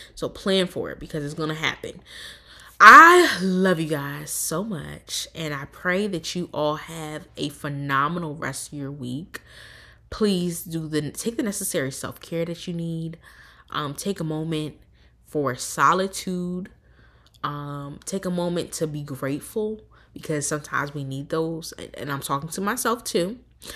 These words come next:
Um, grateful for the things that are around you, grateful for the things that are in you, and make sure that you have an amazing rest of your week. Be great on purpose. Let me say that one again.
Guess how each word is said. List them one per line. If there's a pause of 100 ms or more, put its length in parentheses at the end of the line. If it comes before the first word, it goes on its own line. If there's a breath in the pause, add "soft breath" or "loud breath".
(340 loud breath)
Um, (100)
grateful
for
the
things
that
are
around
you,
grateful
for
the
things
that
are
in
you, (500 loud breath)
and
make
sure
that
you
have
an (140)
amazing
rest
of
your
week. (760 soft breath)
Be
great
on
purpose. (380)
Let
me
say
that
one
again.